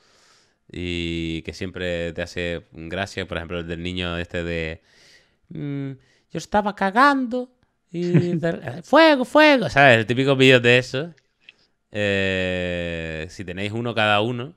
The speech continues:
Speaker 1: a-, además os voy a dar un rato para pensarlo porque voy a ir corriendo a por una cerveza,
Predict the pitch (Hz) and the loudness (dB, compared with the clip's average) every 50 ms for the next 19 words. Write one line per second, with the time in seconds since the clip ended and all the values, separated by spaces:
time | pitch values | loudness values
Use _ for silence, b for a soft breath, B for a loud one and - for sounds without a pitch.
0 | _ _ - 85 90 - - 95 92 92 107 123 131 120 117 127 131 135 139 143 | _ _ -12 -10 -10 -8 -6 -4 -2 -2 0 -2 -2 0 0 2 2 2 0 -2
1 | 139 131 135 135 135 131 131 131 123 127 117 - - 135 139 151 156 - 117 107 | -4 -4 -4 -4 -2 -2 -4 -2 -2 -4 -6 -4 -4 -4 -4 -4 -8 -8 -8 -6
2 | 98 107 101 104 110 117 127 123 123 123 120 123 127 131 139 139 - - 165 107 | -4 -4 -2 -2 0 -2 -2 -4 -6 -8 -6 -6 -6 -6 -8 -10 -10 -10 -10 -8
3 | 101 110 107 110 117 - - 110 95 90 80 - _ _ | -6 -6 -6 -6 -8 -8 -8 -10 -8 -10 -12 -14 _ _